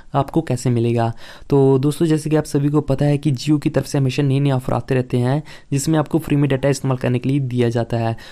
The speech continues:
तो दोस्तों, कुछ इस तरह का ऑफर अब जहाँ पे सामने निकल के आ रहा है जो कि आपको काफ़ी मतलब वायरल हो रहा है। ये मैसेज जहाँ पे आपको दिया जा रहा है फ्री में पच्चीस जीबी डेटा छः महीने तक इस्तेमाल करने के लिए,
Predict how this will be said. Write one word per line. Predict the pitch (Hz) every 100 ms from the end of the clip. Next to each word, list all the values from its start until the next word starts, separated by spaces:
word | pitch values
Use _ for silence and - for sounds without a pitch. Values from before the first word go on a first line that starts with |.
| -
तो | 143
दोस्तों, | 147 147 170
कुछ | 160 -
इस | 143
तरह | 139 143
का | 139
ऑफर | 135 - 139
अब | 131 127
जहाँ | 131 127
पे | 139
सामने | 139 123 127 131
निकल | 123 131
के | 127 127
आ |
रहा | 127
है | 131
जो | 131 127
कि | 127 135 135 139 143 - -
आपको | 131 131 151
काफ़ी | - 135 143
मतलब | 147 143 143
वायरल | 131 127 147 147 -
हो | 127 139 156
रहा | 147
है। | 143
ये | 139 139
मैसेज | 135 127 127 151 135
जहाँ | 131 131
पे | 139
आपको | 127 127 139
दिया | 123 135
जा | 135 123
रहा | 139
है | 135
फ्री | 127
में | 135
पच्चीस | 127 - 131
जीबी | 127 127 127
डेटा | 127 123 139
छः | - 127
महीने | 123 123
तक | 127 135
इस्तेमाल | 131 - 120
करने | 117 123 123
के | 127
लिए, | 127 156